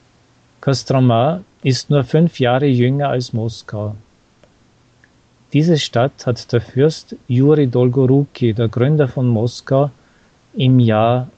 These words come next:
elfhundertzweiundfünfzig gegründet. Zwölfhundertachtunddreißig wurde sie von mongolisch-tatarischen Heeren niedergebrannt,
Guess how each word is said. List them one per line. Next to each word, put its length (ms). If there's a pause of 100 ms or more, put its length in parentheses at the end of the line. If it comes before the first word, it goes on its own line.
elfhundertzweiundfünfzig 2250
gegründet. 580 (1160)
Zwölfhundertachtunddreißig 1700 (380)
wurde 300
sie 220
von 200
mongolisch-tatarischen 1600
Heeren 340
niedergebrannt, 880